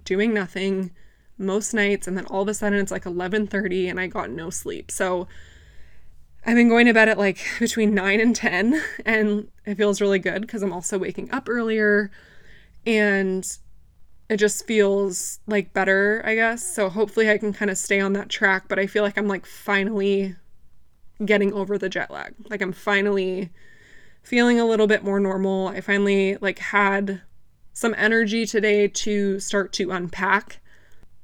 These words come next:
When you get back, there's just, like, crap everywhere, right? Like, your bags, whatever you packed up in your house, if that's your situation, like ours. So there's just, like, I mean, we're still not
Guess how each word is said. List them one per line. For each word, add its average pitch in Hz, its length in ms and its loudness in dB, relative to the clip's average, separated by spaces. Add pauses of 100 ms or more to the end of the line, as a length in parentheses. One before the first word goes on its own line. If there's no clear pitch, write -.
(140)
When 196 280 0
you 190 100 2
get 185 240 0
back, 170 460 -4
there's 190 260 -2
just, - 240 -6
like, 175 220 -6 (160)
crap 170 480 -6
everywhere, 190 800 -4 (100)
right? 190 320 0
Like, 185 200 -4
your 190 100 0
bags, 208 800 2 (600)
whatever 196 360 0
you 175 160 -2
packed 175 380 -8
up 175 160 -10
in 165 100 -10
your - 120 -14
house, 233 800 0
if 190 120 -10
that's - 560 -10 (200)
your 190 160 -4
situation, 196 720 2
like 175 240 -10
ours. 196 600 0 (840)
So - 220 0
there's 247 240 4
just, 208 240 -4
like, 190 360 -6
I 208 60 0
mean, 196 220 2
we're 180 180 -6
still - 340 -6
not - 360 -12